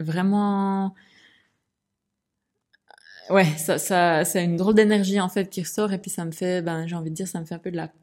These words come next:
peine de, de lire ça. Alors, voilà, j'ai été là aussi, j'aurais pu être il y a quelques années de, de décrire mon corps comme ça avec, euh, que des mots négatifs. Donc, euh,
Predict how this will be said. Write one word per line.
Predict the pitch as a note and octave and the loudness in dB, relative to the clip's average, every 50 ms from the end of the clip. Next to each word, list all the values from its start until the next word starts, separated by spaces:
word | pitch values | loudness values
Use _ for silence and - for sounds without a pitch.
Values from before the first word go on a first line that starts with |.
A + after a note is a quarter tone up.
| _ - | _ -2
peine | F3+ F#3 F#3+ F#3 F3+ E3+ E3 D#3+ | -2 0 0 -2 -2 -2 -4 -4
de, | E3 F3 | -4 -4
de | E3 - - E3 F3 | -4 -4 -4 -4 -4
lire | E3+ E3+ E3+ - | -4 -4 -6 -6
ça. | - G3 F#3+ G#3+ A3+ - - - - - - - - | -4 -2 -2 -2 -4 -6 -12 -20 -20 -20 -20 -8 -2
Alors, | - F3+ F3+ F3+ F3 - - - - _ _ _ _ _ _ _ _ _ _ _ | 0 2 2 2 2 -2 -8 -16 -20 _ _ _ _ _ _ _ _ _ _ _
voilà, | E3 F3 F3 E3 D#3 D#3 | -2 0 2 2 0 0
j'ai | D3 D#3+ E3+ | 0 0 0
été | E3 E3 F3 | 0 0 0
là | E3+ E3+ E3 D#3+ | 0 2 2 2
aussi, | D#3+ D#3+ - - E3+ E3+ F3 F3 | 0 -2 -2 -2 0 0 0 0
j'aurais | E3 - D#3 D3+ D#3+ D#3 D3+ | 0 0 -2 0 -2 -2 -4
pu | - - E3+ E3+ E3+ | -4 -2 0 2 4
être | E3+ E3 E3 E3 - | 4 2 2 0 -2
il | E3 | -4
y | |
a | D#3 | -4
quelques | D#3 - D#3 - - D#3+ D#3 D#3+ D#3+ | -4 -6 -8 -6 -6 -4 -4 -2 -2
années | D#3 E3 E3 E3 E3 | -2 -2 -2 -2 -4
de, | D#3 D#3 - - | -4 -4 -4 -4
de | D#3 D#3 | -4 -4
décrire | D3 - D3+ - - F3 F3 E3+ | -4 -6 -8 -6 -6 -4 -2 -2
mon | D#3+ D#3 | -2 -2
corps | D3+ - E3 E3 - | -2 -4 -4 -4 -4
comme | E3+ E3 E3 | -6 -8 -6
ça | - F3+ E3+ | -6 -6 -6
avec, | E3 D#3 D#3+ D#3 - E3+ | -4 -6 -6 -8 -8 -10
euh, | D#3+ | -8
que | - - | -8 -8
des | D#3 D#3 D#3+ | -6 -4 -4
mots | D#3+ D#3+ D#3+ | -4 -4 -4
négatifs. | D#3+ D#3+ D#3 D#3 D#3 - - F3 F3+ - - _ - - - - - - - _ | -4 -4 -4 -6 -6 -4 -4 -4 -4 -6 -10 _ -20 -20 -20 -20 -20 -20 -16 _
Donc, | D3 D#3 D3+ D3 D3+ D3+ - | -8 -6 -4 -4 -4 -6 -6
euh, | D#3+ D3+ D3+ D3+ D3 D3+ D3+ D3+ D3+ D3 D3 D3 C#3+ | -4 -4 -4 -4 -4 -4 -4 -4 -4 -4 -4 -6 -6